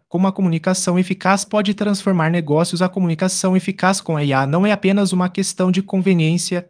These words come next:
é uma questão de transformação dos negócios. Empresas que adotam tecnologias de I A e investem na melhoria da comunicação com essas ferramentas estão colhendo os frutos em termos de eficiência,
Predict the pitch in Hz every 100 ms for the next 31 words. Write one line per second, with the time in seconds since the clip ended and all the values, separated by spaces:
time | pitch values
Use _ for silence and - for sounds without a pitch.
0 | - 196 202 196 196 - 185 185 190 202
1 | 190 185 175 165 180 180 185 180 151 139
2 | 110 - - - - - _ _ - 127
3 | 143 170 180 - 202 175 175 202 196 190
4 | 202 196 170 156 165 143 156 147 165 -
5 | - 185 156 202 - 190 151 160 190 170
6 | 165 165 170 196 202 196 190 - 180 175
7 | 143 156 196 - 185 208 185 185 202 190
8 | 190 190 190 185 147 151 165 - 185 196
9 | 180 160 160 170 185 165 160 160 175 175
10 | 170 165 180